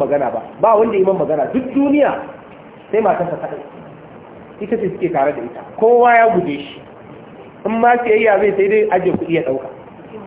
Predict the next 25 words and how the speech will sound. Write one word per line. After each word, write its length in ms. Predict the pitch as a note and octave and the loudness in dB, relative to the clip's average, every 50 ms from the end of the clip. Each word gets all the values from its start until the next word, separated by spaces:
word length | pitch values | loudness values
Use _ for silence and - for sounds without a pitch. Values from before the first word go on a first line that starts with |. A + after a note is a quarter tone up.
| - - - - - - - - - - - - - | -18 -20 -20 -20 -20 -20 -20 -20 -20 -20 -20 -14 0
Ba 100 | D#3+ F#3+ | 2 2
wanda 160 | G#3 G3+ G3 | 4 4 4
zai 140 | G3 F#3+ - - | 2 2 2 2
ce 120 | F3+ F3+ | 2 0
da 80 | D#3+ D3 | 0 -2
shi, 160 | D#3 D#3+ E3 | -2 0 2
"Nawa 180 | F#3+ G#3 F#3+ | 2 4 4
ne 100 | F3 E3 | 4 4
wannan?" 280 | E3 D#3+ E3 D#3+ C#3 - - - - - - - - - - - | 2 2 2 0 -4 -6 -8 -12 -16 -18 -18 -18 -18 -18 -6 -4
In 140 | G3 A3+ A#3+ | -2 2 4
yi 60 | C4 | 4
mutane 500 | A#3+ A3 A3+ A3 A3+ G3 G3 G3 G3+ G3 | 4 4 4 4 4 4 4 4 2 2
sallama, 560 | G#3 G#3+ A3 A3 A3+ A3 G3+ F#3+ G3 - - - | 2 2 2 2 4 4 2 2 0 -2 -2 0
ba 80 | F3+ | 2
a 240 | G#3+ G#3 F3 D3+ D#3 | 2 2 2 0 -2
amsawa. 320 | E3 D#3 - C#3+ A#2+ A2+ - - - - - - - - - - - - - - - - - - - - - - - - - - - - - A#2+ - - - A2 - - - - - - - - - - - - - - - - | -6 -4 -4 -4 -6 -6 -8 -12 -18 -18 -20 -20 -20 -20 -20 -20 -20 -20 -20 -20 -20 -20 -20 -20 -20 -20 -20 -20 -20 -18 -20 -20 -20 -20 -20 -20 -20 -20 -20 -20 -20 -20 -20 -20 -20 -20 -20 -20 -20 -20 -20 -20 -20 -20 -6 -2
Kwana 200 | E3+ F3+ G#3 A3+ A3 G3 | 0 2 2 2 2 2
arba'in. 280 | E3+ - C#3 D#3 D#3+ D#3 - - - - - - - - - - - - - - - - - - - - - - - - - - - - - - - - - - - | 0 -2 -2 -2 -4 -4 -6 -12 -14 -16 -18 -18 -20 -20 -20 -20 -20 -20 -20 -20 -20 -20 -20 -20 -20 -20 -20 -20 -20 -20 -20 -20 -20 -20 -20 -20 -20 -20 -16 -4 0
Wahayi 380 | D#3+ G3+ A3 G#3+ F#3 F#3 F#3 | 2 4 4 4 2 2 2
ya 60 | F#3 - | 0 0
ƙi 80 | - - | -2 -2
sauka, 300 | F#3+ D#3+ D3+ D3+ D3+ E3+ | 0 -2 0 0 0 0
ita 240 | G3 - G3 E3 - | 0 0 -2 0 0
sai 100 | G#3 G3+ | 0 0
ga 100 | F#3+ | 0